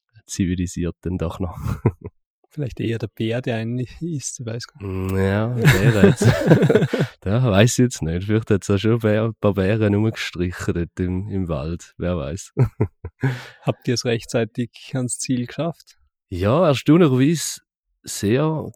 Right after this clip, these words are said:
Speaker 1: oder ist der Plan sehr gut aufgegangen. Ja, also eben, zum Anfang sind wir relativ schlecht vorwärts gekommen, eben wie ich vorher gesagt habe, wegen dem Wind und so. Haben uns dann eben so ein bisschen die Strategie auch angepasst.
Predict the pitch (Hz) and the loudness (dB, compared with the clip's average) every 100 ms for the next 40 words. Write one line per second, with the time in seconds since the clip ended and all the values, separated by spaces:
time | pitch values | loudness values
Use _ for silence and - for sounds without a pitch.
0 | _ - 107 104 110 - - - 98 104 | _ -2 2 4 2 2 -4 2 4 4
1 | 104 107 117 120 123 160 - - - 156 | 2 2 2 2 2 2 -2 -6 -2 0
2 | 107 90 98 127 120 104 127 123 - - | 0 0 2 2 2 2 2 0 -2 -8
3 | - 104 120 107 101 92 101 107 - 85 | -2 0 2 2 0 2 2 0 -4 -6
4 | 87 - - - 90 80 - - - 127 | -6 -10 -14 -6 -4 -4 -8 -8 0 2
5 | 123 127 - 131 135 123 101 117 107 107 | 2 -2 -2 2 2 2 0 0 0 -2
6 | 110 110 104 - 95 120 - 123 98 117 | 0 -2 -2 -2 -2 -2 -2 0 0 0
7 | 131 120 117 135 135 131 - 120 139 _ | 0 2 2 2 2 0 2 2 2 _
8 | _ _ _ 101 107 107 - 107 117 120 | _ _ _ -2 0 -2 0 -2 0 0
9 | 110 - - 101 - 107 104 117 127 110 | -2 -2 2 2 2 -2 0 4 4 6
10 | 120 117 104 110 - - 107 120 - - | 4 4 2 0 2 2 2 2 -4 -8